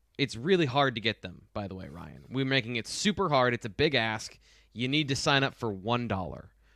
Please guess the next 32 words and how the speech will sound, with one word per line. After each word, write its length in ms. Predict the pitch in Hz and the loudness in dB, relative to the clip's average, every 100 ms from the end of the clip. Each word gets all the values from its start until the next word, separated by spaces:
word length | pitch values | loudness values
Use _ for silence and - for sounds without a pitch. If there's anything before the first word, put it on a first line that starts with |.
| _ | _
One 680 | - 101 117 151 165 170 180 - _ - | -16 -6 2 4 4 2 -4 -8 _ -4
American 960 | 123 120 135 143 143 - 139 135 135 - - | -4 0 0 2 2 0 -2 -2 -8 -12 -10
currency, 600 | 143 135 120 110 98 - - | -4 -2 -2 -4 -10 -14 -4
one 240 | 123 139 | 0 4
dollar, 400 | 131 120 98 - | 4 4 2 -8
and 80 | 110 | -10
you 80 | 107 | -8
get 120 | 107 | -6
twelve 200 | 131 123 | -2 -2
months 200 | 117 107 | -2 -4
of 60 | 107 | -4
access. 500 | 101 - 80 - - | -4 -6 -12 -12 -12
And 100 | 117 | -10
then 120 | 113 | -8
you 60 | 110 | -6
get 180 | 117 - - - | -6 -8 -20 -14
inside 360 | - 156 160 143 | -4 -2 2 2
information. 600 | 127 107 139 185 147 160 | 0 -4 -2 -2 -2 -8
You 100 | 131 | -8
can 100 | 127 | -8
go 180 | 123 120 | -4 -4
deep 360 | 107 151 156 143 | -4 -6 -4 -4
on 140 | 131 | -4
recruiting. 540 | 117 - 196 196 180 | -6 0 2 2 0
You 100 | 139 | -2
can 120 | 123 120 | -4 -4
make 160 | 120 | -4
it 80 | - | -4
part 200 | 143 131 | -4 -2
of 60 | 117 | -4
your 80 | |
personality, 840 | - 147 - 120 143 165 170 165 | -4 -4 -4 -2 0 2 0 -2